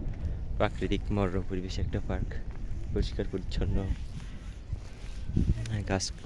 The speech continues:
গাছপালা, পাখি, পরিবেশ সব কিছু মিলে আসলে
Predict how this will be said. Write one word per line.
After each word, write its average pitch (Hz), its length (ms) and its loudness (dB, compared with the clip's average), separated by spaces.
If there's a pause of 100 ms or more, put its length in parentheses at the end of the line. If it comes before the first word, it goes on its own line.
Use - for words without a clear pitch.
(340)
গাছপালা, 98 520 4 (120)
পাখি, 101 340 4 (960)
পরিবেশ 98 380 6
সব 113 180 -2
কিছু - 200 -4
মিলে 135 200 0
আসলে 123 180 0